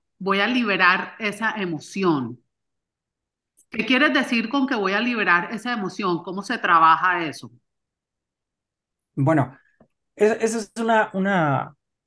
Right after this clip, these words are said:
Speaker 2: herramienta que uso mucho, que es la liberación de emociones. Normalmente,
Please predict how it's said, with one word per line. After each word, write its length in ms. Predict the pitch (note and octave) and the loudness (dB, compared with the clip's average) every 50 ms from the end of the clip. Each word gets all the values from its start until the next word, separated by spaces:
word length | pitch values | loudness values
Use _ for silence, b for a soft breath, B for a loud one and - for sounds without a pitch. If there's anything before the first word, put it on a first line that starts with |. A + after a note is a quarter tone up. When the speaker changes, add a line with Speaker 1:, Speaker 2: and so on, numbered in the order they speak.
| _ - | _ -4
Speaker 2:
herramienta 920 | - D#3+ D3+ D#3 D#3 D#3 E3 F3 F3 F3 E3 - F3+ F3+ F#3 F3 F3 F3 - | -2 -2 0 0 0 0 0 0 -2 -2 -4 -8 -6 -2 0 0 -2 -2 -6
que 80 | - | -6
uso 160 | E3 D#3 D#3+ | -4 -4 -2
mucho, 300 | E3 E3 E3 D#3+ - E3 | -2 -2 -2 -2 -4 -6
que 100 | C#3 D#3 | -6 -4
es 80 | D#3 D3+ | -4 -4
la 100 | D3+ D3+ | -2 -4
liberación 460 | D3+ D3+ C#3+ C#3 C#3 C3+ C#3 D3 C#3+ | -2 0 0 0 0 0 -2 -2 -2
de 60 | C#3+ | 0
emociones. 680 | C#3+ C#3 C3+ C3+ - C3 A#2+ - - G#2 G2+ - _ _ _ _ _ _ _ _ _ _ _ _ _ _ _ _ _ _ - | 0 0 -2 -2 -4 -6 -8 -8 -12 -18 -18 -18 _ _ _ _ _ _ _ _ _ _ _ _ _ _ _ _ _ _ -12
Normalmente, 960 | - E3 F3+ F#3+ G3 G#3+ A#3 A#3+ B3 B3+ B3 B3 B3 A#3+ A#3+ B3 C4 C4 B3 | -6 -2 0 0 0 2 0 0 0 2 0 0 -2 -2 0 0 -2 -2 -2